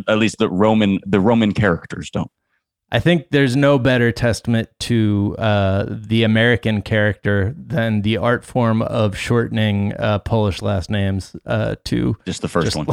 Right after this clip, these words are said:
Speaker 2: <laughs> yeah, just a letter. Or
Speaker 1: Right.
Speaker 2: I had a friend, uh, S-,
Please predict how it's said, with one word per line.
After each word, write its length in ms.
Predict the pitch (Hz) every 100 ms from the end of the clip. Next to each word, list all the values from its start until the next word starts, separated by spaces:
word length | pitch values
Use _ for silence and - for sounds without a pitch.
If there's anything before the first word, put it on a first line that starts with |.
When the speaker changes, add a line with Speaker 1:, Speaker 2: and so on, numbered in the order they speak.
| -
Speaker 2:
<laughs> 40 |
yeah, 340 | 233 196 180 131
just 180 | 127
a 60 | 147
letter. 720 | 120 120 113 113 110 117 107
Or 40 | 98
Speaker 1:
Right. 180 | 85 - _ -
Speaker 2:
I 60 |
had 120 | 113 98
a 40 |
friend, 560 | - 107 101 110 - -
uh, 680 | - 110 104 - - 123 123 120 _ _ _ -
S-, 240 | - -